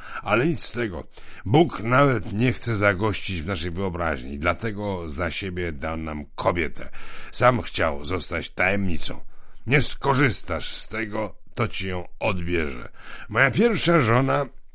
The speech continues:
W tym momencie rozległo się tango. "O, tango", powiedział. "A byle jakie", skwitał generał Pszczelarz. "Najpiękniejsze tango to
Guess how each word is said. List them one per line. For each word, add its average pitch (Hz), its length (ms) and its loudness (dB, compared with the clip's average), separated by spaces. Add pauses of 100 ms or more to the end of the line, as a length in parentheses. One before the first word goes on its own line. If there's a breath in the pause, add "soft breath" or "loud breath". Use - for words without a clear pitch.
(140)
W - 100 -12
tym 110 260 2
momencie 85 520 2 (420 loud breath)
rozległo 69 500 0
się 60 120 -6
tango. 58 500 -6 (220 soft breath)
"O, 76 380 4 (640)
tango", - 580 0 (540)
powiedział. 57 540 -4 (1160 soft breath)
"A 76 160 0
byle 71 460 0
jakie", - 440 0 (480)
skwitał - 600 -4
generał 65 320 -2
Pszczelarz. - 520 -6 (500 loud breath)
"Najpiękniejsze 92 640 2
tango 98 400 4
to 135 220 2